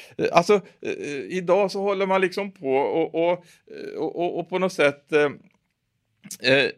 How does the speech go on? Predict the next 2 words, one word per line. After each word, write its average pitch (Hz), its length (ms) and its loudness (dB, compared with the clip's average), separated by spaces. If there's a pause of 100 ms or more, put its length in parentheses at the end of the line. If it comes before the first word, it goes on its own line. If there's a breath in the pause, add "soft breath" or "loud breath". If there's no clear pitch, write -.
(200)
förändrar 139 880 2 (420)
betydelsen 185 1300 0